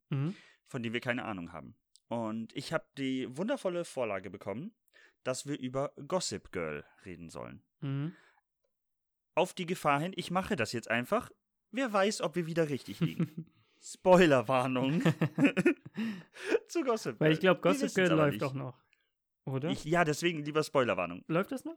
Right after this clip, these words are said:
Speaker 2: Ich,
Speaker 1: Ich
Speaker 2: nee, das ist, ah, das ist vorbei,
Speaker 1: Nee, aber
Speaker 2: aber
Speaker 1: googeln
Speaker 2: erst
Speaker 1: sollte ich
Speaker 2: seit
Speaker 1: auch nicht, ne?
Speaker 2: zwei Jahren. Nee, nicht
Speaker 1: Nee,
Speaker 2: googeln,
Speaker 1: genau,
Speaker 2: dann
Speaker 1: weil
Speaker 2: erfährst du
Speaker 1: sonst
Speaker 2: zu
Speaker 1: weiß
Speaker 2: viel.
Speaker 1: ich ja, worum es vielleicht geht.
Speaker 2: Genau, also, Gossip Girl.
Speaker 1: Mhm.
Speaker 2: Ähm, äh,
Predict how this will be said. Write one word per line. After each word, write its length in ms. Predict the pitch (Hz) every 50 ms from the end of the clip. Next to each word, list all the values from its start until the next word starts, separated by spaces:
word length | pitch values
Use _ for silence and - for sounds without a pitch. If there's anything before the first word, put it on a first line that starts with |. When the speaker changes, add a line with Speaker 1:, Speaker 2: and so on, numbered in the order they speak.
| _ _
Speaker 2:
Ich, 220 | - 175 151 - _ _ _ -
Speaker 1:
Ich 180 | - 196 190 196
Speaker 2:
nee, 240 | 214 110 117 120 127
das 200 | 123 139 139 -
ist, 160 | - - -
ah, 100 | - 131 - -
das 200 | 160 160 165 165
ist 100 | 185 -
vorbei, 360 | - 156 139 127 147 160 208
Speaker 1:
Nee, 60 | 269
aber 100 | 254 170
Speaker 2:
aber 120 | 165 170 190
Speaker 1:
googeln 160 | 185 202 220
Speaker 2:
erst 100 | 208 196 170
Speaker 1:
sollte 160 | 180 180 147
ich 60 | 143 147
Speaker 2:
seit 60 | 160
Speaker 1:
auch 120 | 147 131
nicht, 160 | 139 135 123
ne? 80 | 139 143
Speaker 2:
zwei 220 | 151 160 139 131
Jahren. 320 | 127 110 92 80 73 92 - _ _ _ _ -
Nee, 200 | 139 156 160 147
nicht 160 | 156 156 151
Speaker 1:
Nee, 60 | 147
Speaker 2:
googeln, 60 | 143 143
Speaker 1:
genau, 180 | 151 151 147
Speaker 2:
dann 120 | 135 135 139
Speaker 1:
weil 160 | - 147 147
Speaker 2:
erfährst 60 | -
du 40 | 151 151
Speaker 1:
sonst 120 | 151 147
Speaker 2:
zu 60 | 156
Speaker 1:
weiß 140 | 151 151 147
Speaker 2:
viel. 40 | 147
Speaker 1:
ich 60 | 147
ja, 200 | 151 143 147 165 160 135
worum 160 | 139 139 139
es 120 | 135 - -
vielleicht 320 | - 147 135 135 131 -
geht. 200 | - 143 143 139 - _ _ _ _ _ _ _
Speaker 2:
Genau, 260 | - 110 92 80 64 - _ -
also, 280 | 143 131 98 87 - _ _ _ _ _
Gossip 340 | - 123 123 - - 98 -
Girl. 220 | - 82 - - _ _ _ _ -
Speaker 1:
Mhm. 260 | 165 147 143 170 196 - _ _ _ _ _ _ _ _ _ _ _ _ _ -
Speaker 2:
Ähm, 420 | 131 123 123 123 123 123 127 123 - _ _ _ _ _ _ - - _ _ _ _ _ _ _ _ _ -
äh, 140 | - -